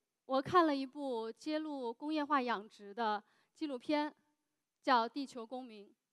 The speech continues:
我就很坚决地吃素了。在最初带孩子，每天喂奶、挤奶，乳腺炎和腱鞘炎交替发作。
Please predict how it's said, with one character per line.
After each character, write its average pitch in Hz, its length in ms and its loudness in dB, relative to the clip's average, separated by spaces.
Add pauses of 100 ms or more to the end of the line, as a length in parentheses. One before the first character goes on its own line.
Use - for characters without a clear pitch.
(1000)
我 254 120 2
就 294 140 0
很 254 180 -4
坚 269 200 0
决 233 160 -8
地 240 180 0
吃 285 220 -16
素 294 240 -8
了。 190 120 -4 (2000)
在 302 200 6
最 302 200 -2
初 302 300 -6
带 285 180 8
孩 220 320 4
子， 214 480 -4 (380)
每 226 140 -10
天 294 300 0
喂 320 180 8
奶、 208 360 0 (520)
挤 240 240 -8
奶， 220 260 2 (520)
乳 254 200 -6
腺 349 260 4
炎 277 220 6
和 285 140 6
腱 294 240 4
鞘 262 240 6
炎 220 480 0 (200)
交 269 240 6
替 269 220 -4
发 233 240 2
作。 233 300 -6